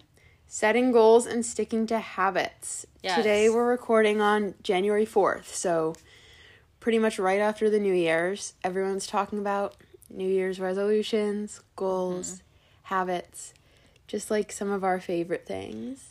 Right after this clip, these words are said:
Speaker 2: Yeah, and obviously we all know that pretty much anyone that talks about the New Year's resolution doesn't actually follow through with it. So we are here to help you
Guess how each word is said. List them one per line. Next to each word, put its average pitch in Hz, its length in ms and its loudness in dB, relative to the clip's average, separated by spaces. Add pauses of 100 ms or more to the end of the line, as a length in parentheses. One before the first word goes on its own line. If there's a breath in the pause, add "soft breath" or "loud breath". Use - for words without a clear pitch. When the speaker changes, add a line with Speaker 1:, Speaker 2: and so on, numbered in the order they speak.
Speaker 2:
Yeah, 160 420 -8
and 208 320 -10
obviously 214 600 2
we 196 100 0
all 190 260 2
know 185 300 -2
that 175 360 0 (300 soft breath)
pretty 220 160 -2
much 214 300 0
anyone 208 320 -2
that 208 120 -2
talks 190 240 -2
about 185 160 -8
the 190 60 -12
New 185 80 -8
Year's 180 220 -8
resolution 175 500 -10
doesn't 170 380 -4
actually 156 420 -8
follow 156 320 -6
through 277 240 -4
with 240 100 -2
it. 170 200 -2
So 202 180 -2
we 302 180 2
are 302 120 8
here 233 380 0
to 196 160 -6
help 254 360 2
you 180 320 -2